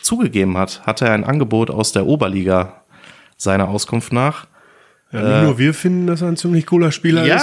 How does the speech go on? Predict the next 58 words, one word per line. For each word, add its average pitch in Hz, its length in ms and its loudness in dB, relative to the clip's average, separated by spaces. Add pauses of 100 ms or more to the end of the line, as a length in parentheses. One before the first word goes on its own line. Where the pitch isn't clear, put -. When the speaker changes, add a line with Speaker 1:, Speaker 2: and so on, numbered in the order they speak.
Speaker 2:
ist. 151 560 0
<laughs> - 0 -
Er 175 160 2
selbst 175 340 0
findet 160 280 0
das 131 160 -4
auch. 131 340 -2
Speaker 1:
Er 113 160 -2
selbst 113 240 0
Speaker 2:
Und, 147 40 0
Speaker 1:
findet 127 220 -4
das 107 160 -4
auch, 127 240 -8
klar, 131 220 -4
Speaker 2:
und 143 80 4
Speaker 1:
aber 101 100 -2
auch 156 120 2
zu 170 120 0
Speaker 2:
offenbar, 139 200 4
Speaker 1:
Recht. 151 180 -4 (100)
Ja. 120 180 -2
Speaker 2:
offenbar 139 400 4
die 127 120 2
Oberligisten 127 760 0
auch. 131 360 0
Und 110 260 0 (520)
was 107 180 -2
Speaker 1:
Ja. - 60 -2
Speaker 2:
man 107 120 4
so 104 120 0
hört, 123 220 2
sind 117 160 0
die 110 80 2
gar 110 160 0
nicht 104 180 -2
weit 127 200 -2
weg 123 160 -4
hier 127 300 0 (600)
aus 113 220 -6
unserem 120 300 0
Beritt. 117 500 0
Speaker 1:
Ja. 135 420 0 (200)
Speaker 2:
Ne? 101 80 -10 (220)
Speaker 1:
Ja, 117 100 0
ich 135 120 -4
bin 185 100 2
mal 180 100 2
gespannt. 151 340 0
Also 110 160 2
er 92 80 0
ist - 120 -2
wohl 143 100 2
Speaker 2:
Aber 123 140 2
Speaker 1:
der 127 100 -2
Speaker 2:
nicht - 160 0
drum - 80 4
Speaker 1:
einzige. 151 140 2
Speaker 2:
rumreden. 117 400 -2